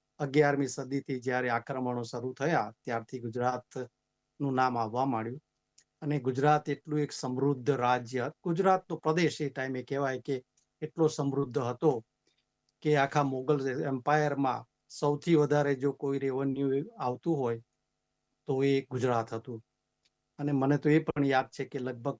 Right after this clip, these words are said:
પંદરસો ને સિત્તેર ની સાલમાં ગુજરાતનું રેવન્યુ આખા પોર્ચુગીઝ એમ્પાયર જે આખા એશિયામાં હતું, એની આવક કરતાં પણ વધારે હતી.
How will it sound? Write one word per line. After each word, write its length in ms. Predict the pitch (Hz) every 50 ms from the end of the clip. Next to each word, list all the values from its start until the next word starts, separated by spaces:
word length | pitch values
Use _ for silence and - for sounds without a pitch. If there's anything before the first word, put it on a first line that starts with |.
| _ -
પંદરસો 480 | 139 131 127 139 131 120 - - 135
ને 100 | 127 131
સિત્તેર 480 | 120 - 135 120 - - 151 135 127 117
ની 80 | 131
સાલમાં 680 | 117 - 131 117 120 120 120 120 135 151 147 131 - - _ _ _ _ _ _ _ _ _ _ _ _ _ _ _ _ _ _ _ _ _ _
ગુજરાતનું 580 | 165 135 131 117 135 151 160 160 - 180 165 143
રેવન્યુ 460 | 147 143 131 143 147 156 165 185 180
આખા 560 | 160 135 135 - _ _ - - 170 165 156 _ _
પોર્ચુગીઝ 640 | 147 147 139 123 - - 190 190 165 156 170 147 139
એમ્પાયર 500 | 135 127 120 113 - 156 151 151 143 127
જે 120 | 127 143
આખા 260 | 131 123 - 139 131
એશિયામાં 800 | 147 160 160 147 139 - - 156 151 151 143 151 147 143 147 160
હતું, 300 | 165 - 240 190 147 143 _ _ _ _ _ _ _ _ _ _ _ _ _ _ _ -
એની 300 | 190 156 160 165 185 165
આવક 300 | 139 151 156 151 - -
કરતાં 280 | - 123 120 135 120 -
પણ 120 | 127 113
વધારે 300 | 113 113 113 107 101 98
હતી. 220 | 107 107 - -